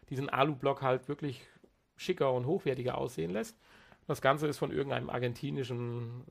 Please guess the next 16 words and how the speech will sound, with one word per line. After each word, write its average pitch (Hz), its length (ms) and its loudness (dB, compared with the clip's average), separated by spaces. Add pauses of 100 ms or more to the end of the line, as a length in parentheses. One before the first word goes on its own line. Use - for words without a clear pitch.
(120)
äh, 127 240 -8 (460)
Künstler 120 500 0
designt 120 440 -4
worden 127 360 0
und 123 220 -10
wird 131 160 -2
halt 123 260 0
auf 123 160 0
das - 300 -4 (480)
M 143 160 0
elf 175 340 6
und 185 200 -4
auch 175 160 4
auf - 100 -6
das 135 180 -2
größere 165 640 2